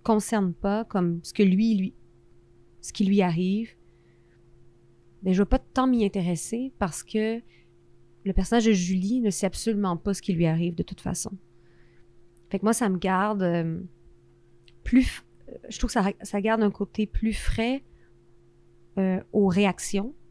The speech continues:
Si je, si, si tout à coup je devenais une spécialiste, ben, ça peut être intéressant pour m'enrichir personnellement, mais ça apporte rien au récit que je, je sache ces choses-là en amont.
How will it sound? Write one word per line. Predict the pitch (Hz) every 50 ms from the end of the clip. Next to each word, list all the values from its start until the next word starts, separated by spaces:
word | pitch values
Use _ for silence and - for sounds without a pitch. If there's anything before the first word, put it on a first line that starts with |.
| _ - - - - - - -
Si | - - - 254
je, | -
si, | - - - - - - - 233 233 220 -
si | - - 208
tout | - 226
à |
coup | 214 - 254
je | 202
devenais | 220 190 202 208
une | 208
spécialiste, | 185 - - - 214 190 - 214 190 180 180 185 220 240 - - - - - - _ _ _ - - - _ - _ _ _ - - -
ben, | 196 180
ça | 160 -
peut | 175 - 202
être | -
intéressant | 202 190 - 196 196 190 - 226
pour | 220 220 202 190
m'enrichir | 190 196 196 196 175 185 185 - - - 226 220 208 -
personnellement, | - 226 196 - - - 196 185 180 180 175 170 180 202 247 285 _ - - - - _ - - -
mais | 190
ça | - - 202
apporte | 185 - - 208 - -
rien | - 202 208 220 220
au | 214
récit | 190 170 185 185 - - - - - 214 208 196
que | - 190
je, | 175 - - 165 170 160 175
je | 175 190
sache | 185 - - - 190 190 - - - - - _ _ _
ces | - - - - - 185
choses-là | - 196 190 175 170 190 196
en | 196 185
amont. | 175 165 160 160 160 175